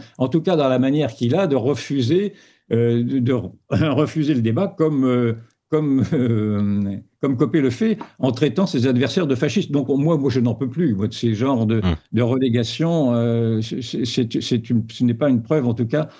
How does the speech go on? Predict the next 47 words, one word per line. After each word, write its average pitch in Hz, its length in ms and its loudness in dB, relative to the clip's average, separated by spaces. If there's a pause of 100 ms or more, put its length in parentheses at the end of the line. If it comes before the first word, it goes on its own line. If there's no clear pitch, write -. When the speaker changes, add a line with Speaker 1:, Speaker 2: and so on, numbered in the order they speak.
(240)
Speaker 1:
d'une 120 180 2
grande 139 300 2
ouverture 120 680 2
d'esprit. 113 360 -2 (180)
Et 131 420 2
ce - 140 -10
que, 160 220 2
ce - 120 -14
que 131 80 2
Copé 120 400 0
ne 107 140 4
veut 107 180 0
pas 107 140 -2
voir 110 460 0
pour, 98 320 -2
euh, 92 300 -2 (380)
pour 101 160 -2
le, 98 240 0
le 95 140 -2
coup, 202 260 -2
c'est 120 220 -2
que 113 180 0 (300)
ce 127 140 -2
sont 120 180 0
bien 143 240 2
en 127 100 2
effet 127 320 0
les 110 180 2
populistes 147 1040 -2
qui 117 200 -2
voient 127 180 2
clair, 202 260 -2
ce - 120 -2
sont 123 320 -2
eux 196 100 4
qui 117 220 -2
ont 113 100 2
alarmé 120 480 0
depuis 117 300 -2
des 113 120 2
décennies 143 680 0 (260)
sur 120 220 0
l'islamisation 120 720 2
de, 107 140 0
de 110 200 -2
la 120 60 2
société. 120 560 0